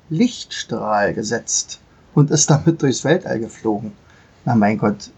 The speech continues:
stell dir vor, der hätte keine Fantasie gehabt. Der hätte keine Chance gehabt, sich das irgendwie nur vorzustellen. Aber man braucht ganz viel Fantasie.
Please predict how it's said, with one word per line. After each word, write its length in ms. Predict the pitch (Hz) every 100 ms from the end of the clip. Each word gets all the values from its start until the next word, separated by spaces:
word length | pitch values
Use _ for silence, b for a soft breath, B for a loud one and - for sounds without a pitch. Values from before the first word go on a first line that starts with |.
| _ -
stell 240 | - 151
dir 140 | 123 131
vor, 180 | - 120
der 140 | 113
hätte 160 | 113 -
keine 280 | 127 117
Fantasie 500 | 110 113 110 113 151
gehabt. 360 | 208 110 101 - _ _ _ _ _ _ -
Der 120 | -
hätte 180 | 160 160
keine 380 | - - 208 -
Chance 380 | - 240 226 -
gehabt, 300 | 196 208 - B B B
sich 220 | - 165 -
das 180 | 156
irgendwie 720 | - 190 233 233 202 202 - 196
nur 240 | 185 190
vorzustellen. 760 | - 190 202 - 202 - - -
Aber 200 | 139 143
man 200 | 160 160
braucht 420 | - 185 233 -
ganz 240 | 117 113
viel 140 | - 110
Fantasie. 640 | - - - - -